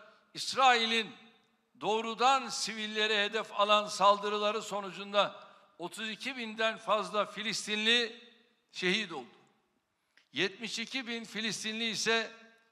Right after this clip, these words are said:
yaralandı. Yaklaşık iki milyon insan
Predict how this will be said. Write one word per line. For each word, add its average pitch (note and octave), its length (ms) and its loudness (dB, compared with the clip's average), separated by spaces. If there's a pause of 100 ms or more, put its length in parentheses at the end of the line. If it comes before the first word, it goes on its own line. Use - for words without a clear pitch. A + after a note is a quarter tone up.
(100)
yaralandı. D3+ 640 0 (880)
Yaklaşık A3 580 -2 (420)
iki D4 260 -4
milyon A3+ 460 -2
insan A3 640 0